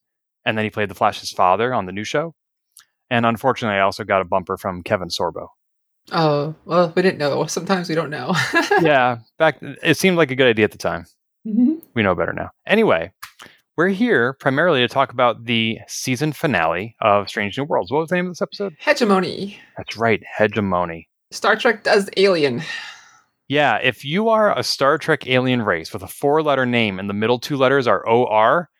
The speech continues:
Speaker 1: you're the bad guys.
Speaker 2: <laughs> Worf.
Speaker 1: <laughs> I hadn't thought of Worf.
Speaker 2: <laughs>
Speaker 1: I was thinking Gorn and Borg.
Speaker 2: Oh. <laughs> But I meant more like Alien the movie.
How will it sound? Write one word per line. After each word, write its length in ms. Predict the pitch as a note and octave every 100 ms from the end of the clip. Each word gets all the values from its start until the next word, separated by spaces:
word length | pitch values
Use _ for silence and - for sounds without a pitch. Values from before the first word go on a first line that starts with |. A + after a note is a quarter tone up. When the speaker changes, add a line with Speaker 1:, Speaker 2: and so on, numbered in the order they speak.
| _
Speaker 1:
you're 140 | - C3
the 80 | D#3
bad 240 | B2+ A2+
guys. 340 | E2+ D#2+ - - _ _ -
Speaker 2:
<laughs> 80 | D#3+ B2+ - - _ _ _ _ _ _ _ _ _ _ _ -
Worf. 840 | C#3+ D3 E3 F#3 G3+ - - - _
Speaker 1:
<laughs> 160 | _ -
I 340 | E3 - C#4 G#3 - - - - - _ _ _ _
hadn't 220 | C3+ D#3+ D3
thought 140 | D3
of 60 | A2+
Worf. 400 | C3 A#2 G#2 - _
Speaker 2:
<laughs> 120 | -
Speaker 1:
I 380 | E3 - - G2 C3+
was 100 | C3+
thinking 300 | D#3 C#3 A#2+
Gorn 280 | A#2 A#2 B2+
and 160 | G#2
Borg. 480 | G#2 B2+ G#2+ E2+ - - - _
Speaker 2:
Oh. 300 | D#3+ C3 D#3+ -
<laughs> 380 | D#4 - A4 - - - - - - - -
But 80 | G3+
I 100 | G#3
meant 220 | B3 G#3
more 100 | D#3+
like 160 | F3 E3 - _ _ _ -
Alien 400 | F#3+ F#3 D#3+ D3+
the 80 | F3+
movie. 460 | C#4+ C4 - A#3+